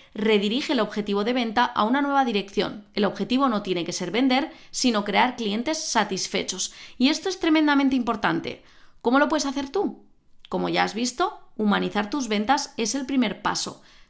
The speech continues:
Cambia el chip cuando redactes los textos de comunicación de tu marca y construye un ambiente más cálido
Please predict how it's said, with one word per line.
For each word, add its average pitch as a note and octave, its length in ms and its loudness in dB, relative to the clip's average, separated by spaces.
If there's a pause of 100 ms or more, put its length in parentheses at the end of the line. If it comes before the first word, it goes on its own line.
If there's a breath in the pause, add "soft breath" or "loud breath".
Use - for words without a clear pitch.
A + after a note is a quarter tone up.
Cambia A#3 560 2
el F3 180 -4
chip F4 300 -2 (180)
cuando G#3 280 0
redactes G3+ 500 -4
los F#3+ 240 -6
textos G#3 320 -4
de F#3+ 80 -6
comunicación F#3 580 -6
de G#3+ 100 -4
tu C4+ 140 0
marca G#3+ 460 0 (260 loud breath)
y C4 120 -2
construye C4 460 0
un A#3+ 120 0
ambiente G#3+ 580 -2
más F#3+ 260 -2
cálido C#4 440 0